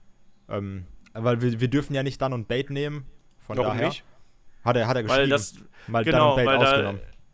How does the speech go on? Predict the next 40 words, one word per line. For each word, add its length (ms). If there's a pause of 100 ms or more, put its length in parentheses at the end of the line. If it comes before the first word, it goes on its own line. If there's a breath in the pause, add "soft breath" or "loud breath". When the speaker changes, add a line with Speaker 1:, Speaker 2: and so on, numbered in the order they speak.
(120)
Speaker 2:
Ah. 260
Speaker 3:
Genau, 220
Berger 340
hat 180
a-, 220
explizit 800
Dunn 220
versus 300
Bate 320
und 100
Omega 540
versus 260
Okada 300
Speaker 2:
Aber 100
das 180
Speaker 3:
hat 100
Speaker 2:
ist, 60
Speaker 3:
er 40
Speaker 2:
das 100
ist 100
ja 120
Speaker 3:
rausgenommen. 140
Speaker 2:
eigentlich 280
ein, 360
ein 200
Widerspruch 340
in 100
sich. 180
Du 120
fragst 300
nach 80
dem 200
besten 340
Match, 340
äh, 180
streichst 320
aber 100
die 60
besten 260
Matches. 360